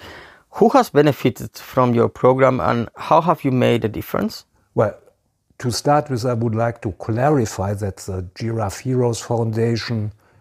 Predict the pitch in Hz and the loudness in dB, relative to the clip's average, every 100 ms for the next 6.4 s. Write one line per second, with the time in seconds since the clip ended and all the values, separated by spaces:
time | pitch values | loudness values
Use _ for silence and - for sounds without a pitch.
0 | - 104 - 113 104 107 104 98 - 117 | -8 -8 -2 -2 -2 -2 -2 -2 -2 -2
1 | - - 104 - - 117 110 101 - 139 | -2 -2 -2 -2 -4 -2 0 -2 -4 -4
2 | 147 123 104 92 92 87 98 101 117 - | 0 0 0 -2 -4 -2 0 2 0 -2
3 | - - - _ _ - 127 117 - - | -20 -20 -20 _ _ -4 -2 -2 -4 -6
4 | 110 104 - - 110 104 113 123 127 - | -4 -4 -6 -8 -4 0 2 2 0 -4
5 | - 107 104 107 - 123 123 120 104 107 | -6 -4 -2 -4 -4 -4 -4 -4 -4 -2
6 | 107 98 - - | -2 -2 -8 -12